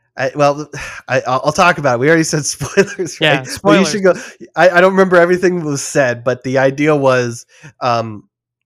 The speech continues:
Speaker 1: ask Stanley in your office, when you leave, there's a whole bunch of other, like, offices around, but they're all numbered, you know, four thirty-one, four twenty-seven, right? Four sixteen, whatever. And you see all these up until you get to your first choice or the conference room, and then you don't see any offices anymore.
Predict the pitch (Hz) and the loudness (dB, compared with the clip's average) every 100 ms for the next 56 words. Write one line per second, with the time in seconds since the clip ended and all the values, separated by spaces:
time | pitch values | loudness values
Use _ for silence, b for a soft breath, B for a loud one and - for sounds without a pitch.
0 | - _ 156 _ _ _ - 156 - 170 | -20 _ -20 _ _ _ -4 -2 -2 0
1 | 160 156 143 131 139 131 131 - 123 120 | 0 2 0 -2 -2 2 2 2 -2 -4
2 | - - _ - 131 120 123 139 165 151 | -8 -12 _ -10 -6 -6 -4 0 2 2
3 | 143 135 123 123 143 131 131 117 123 117 | 0 -2 -4 -4 -6 -2 -2 -2 -2 -2
4 | 117 110 107 _ _ 110 110 117 104 107 | -2 -4 -8 _ _ -10 -10 -10 -14 -12
5 | 110 107 107 - 127 127 113 107 107 80 | -10 -8 -8 -2 0 2 -2 -8 -8 -14
6 | 113 110 104 107 113 113 113 110 - _ | -12 -8 -8 -10 -12 -10 -10 -12 -16 _
7 | 120 110 110 117 120 117 113 113 - 107 | -10 -8 -8 -4 -2 -2 -6 -10 -10 -8
8 | 107 - 110 107 - 127 113 110 107 104 | -8 -10 -16 -16 -10 -6 -6 -6 -8 -12
9 | B B B 113 113 - 117 110 110 - | B B B -8 -6 -6 -6 -6 -12 -14
10 | - 113 110 107 113 110 107 107 104 b | -16 -14 -14 -14 -10 -10 -10 -12 -18 b
11 | b b b b 117 113 110 - 127 120 | b b b b -10 -10 -8 -4 -2 0
12 | 117 117 113 110 113 - 117 107 110 - | -2 -4 -6 -6 -8 -6 -6 -6 -10 -10
13 | 107 101 101 - 120 110 - 120 110 104 | -12 -12 -12 -8 -8 -8 -10 -8 -8 -10
14 | 104 104 - 135 120 - 104 110 101 107 | -16 -20 -8 -6 -6 -8 -16 -14 -14 -12
15 | 104 101 - 104 - 113 104 107 107 - | -12 -14 -14 -12 -12 -12 -12 -10 -12 -12
16 | 104 - 107 101 104 | -18 -16 -16 -14 -14